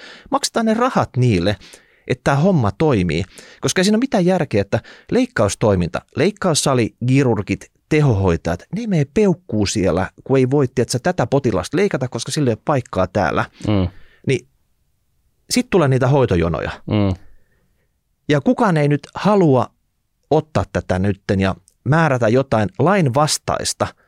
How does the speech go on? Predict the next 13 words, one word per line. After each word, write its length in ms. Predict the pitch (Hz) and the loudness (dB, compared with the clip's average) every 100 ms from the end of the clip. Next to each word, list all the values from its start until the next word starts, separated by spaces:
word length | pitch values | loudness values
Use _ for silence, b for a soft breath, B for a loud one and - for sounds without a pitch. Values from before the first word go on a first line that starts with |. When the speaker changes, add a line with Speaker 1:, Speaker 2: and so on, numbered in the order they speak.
| _ - | _ -4
Speaker 1:
joka 220 | 107 113 | 0 2
olisi 160 | 107 | 0
kuitenkin 400 | - 160 120 98 | 0 0 0 0
niinku 180 | 104 120 | 0 2
järkiperusteinen 840 | 120 156 139 110 92 80 - 87 98 | 2 2 0 -2 0 -2 -2 0 0
asia, 260 | 104 87 | 0 0
millä 200 | 98 110 | 2 2
Speaker 2:
Mm. 60 | 95 | 2
Speaker 1:
tämä 220 | 92 90 | 0 0
niinku 180 | 92 101 | 0 0
ratkaistaisi. 600 | 107 - - - - - b b b b b b _ | -2 -2 -8 -8 -10 -12 b b b b b b _
Speaker 2:
Tää 220 | - 135 | 0 2
on, 60 | 143 | 2